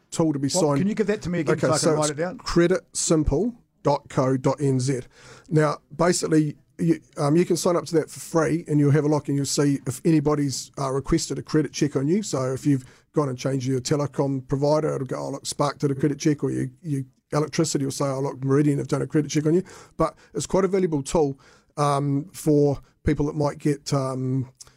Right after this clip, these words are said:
Speaker 1: you know, get hacked or get their identity taken, because this happened to a family, uh, friend,
Speaker 2: Yep.
Speaker 1: and, um, they, they somehow got his driver's license details, or he never lost his driver's license, and they set up a whole lot of buy now, pay later accounts. They set up a credit card,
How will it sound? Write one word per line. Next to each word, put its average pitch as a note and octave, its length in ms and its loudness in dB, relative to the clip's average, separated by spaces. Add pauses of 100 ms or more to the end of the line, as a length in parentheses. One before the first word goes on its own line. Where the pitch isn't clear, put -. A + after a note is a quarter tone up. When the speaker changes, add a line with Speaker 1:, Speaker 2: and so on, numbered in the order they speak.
(240)
Speaker 1:
you D#3 100 2
know, C#3 100 0
get D3 400 -6
hacked D#3 480 -4
or D3+ 80 0
get D3 160 0
their C#3 140 -2
identity D3 480 0
taken, C3 480 -4
because C#3+ 420 -2
this C#3+ 200 -6
happened C#3 260 0
to C#3+ 100 -2
a C3+ 80 -4
family, C3+ 540 -2
uh, C3+ 80 -6
friend, D#3 420 0 (180)
Speaker 2:
Yep. A2+ 180 -4
Speaker 1:
and, C#3+ 340 2
um, C3+ 500 0
they, D3 200 -2 (100)
they C#3+ 100 2
somehow C#3+ 320 2
got C#3 300 -2
his C3 180 0
driver's C#3+ 360 0
license C3 280 -6
details, C3+ 400 0
or C3 40 0
he C3+ 60 0
never C#3 180 2
lost C3+ 180 -2
his B2+ 80 -6
driver's C#3+ 340 2
license, B2+ 340 -6
and C#3+ 80 0
they C3+ 60 2
set C#3+ 240 4
up C#3 140 -2
a C#3 40 4
whole C#3+ 120 4
lot C3 100 2
of B2 80 -4
buy C#3+ 200 2
now, C3+ 180 -2
pay D3 180 2
later D3+ 260 2
accounts. D3+ 340 0
They C#3+ 80 -2
set C#3 200 0
up B2+ 80 -8
a B2+ 80 -6
credit D#3 300 0
card, F3+ 280 -2